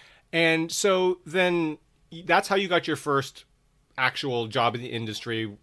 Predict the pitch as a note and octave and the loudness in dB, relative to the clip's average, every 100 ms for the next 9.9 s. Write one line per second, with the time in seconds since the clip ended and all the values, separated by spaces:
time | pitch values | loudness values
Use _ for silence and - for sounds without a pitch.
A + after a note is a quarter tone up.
0 | _ A2 G#2 G2 G#2 A2+ A#2+ - A#2 G2+ | _ -4 -4 -6 -10 -8 -8 -8 -12 -14
1 | - A#2 A2+ B2+ C3 D3+ D3+ D3+ B2+ - | -8 -8 -8 -4 0 0 2 -2 -2 -4
2 | E3+ D3+ D3+ C#3 C3 A#2 D#3 C3+ B2 A#2 | -2 0 0 0 -2 -4 0 2 4 4
3 | A2 A2 A2+ A2 G#2+ G2+ G#2 - B2+ A2 | 4 2 0 -2 -6 -6 -10 -6 -2 0
4 | G#2+ G#2+ G#2 G2+ - - _ - C3 A2+ | 0 0 -2 -4 -14 -20 _ -8 -6 -6
5 | G#2 A2+ A2 - F#3+ B2+ - - - - | -8 -12 -6 2 4 4 -2 -18 -20 -20
6 | - A#2+ A2+ A2 - D#3+ E3+ G3 G#3 G3 | -8 -6 -6 -8 -4 -2 2 4 4 0
7 | F3+ - - C4+ C#4 G3+ G#3 G3 F3+ - | -6 -8 -2 -2 -2 -6 -6 -6 -8 -14
8 | _ _ - E3 B2+ F3 D#3 F3+ G3+ G3+ | _ _ -4 -4 -2 0 2 6 4 4
9 | F3+ E3 C#3+ - C#3+ B2+ C3+ C3 - | 0 -4 -6 -10 -6 0 0 -2 -16